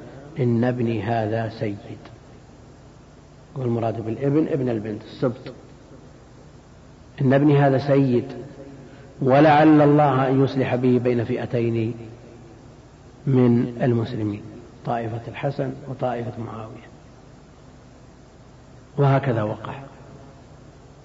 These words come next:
ففي الحديث علم من أعلام النبوة، وفيه أن السيادة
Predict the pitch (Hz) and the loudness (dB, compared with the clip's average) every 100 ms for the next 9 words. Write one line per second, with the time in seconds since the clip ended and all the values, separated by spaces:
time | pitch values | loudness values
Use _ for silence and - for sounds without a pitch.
0 | - - - - - - - - - - | -20 -20 -20 -20 -20 -20 -20 -20 -20 -20
1 | 143 - - - - - - - - - | -20 -20 -20 -20 -20 -20 -20 -20 -20 -20
2 | - - - 117 110 117 123 127 123 117 | -20 -16 -10 -8 -4 -2 -2 0 0 0
3 | 110 110 117 110 104 104 107 98 - - | -4 -6 -6 -4 -6 -8 -12 -16 -20 -20
4 | - - - - - - - - - - | -20 -20 -20 -20 -20 -20 -20 -20 -20 -20
5 | - - 131 117 131 127 135 127 120 - | -14 -4 -4 0 0 0 0 0 0 -2
6 | 127 127 131 123 117 113 | 2 4 4 2 0 -4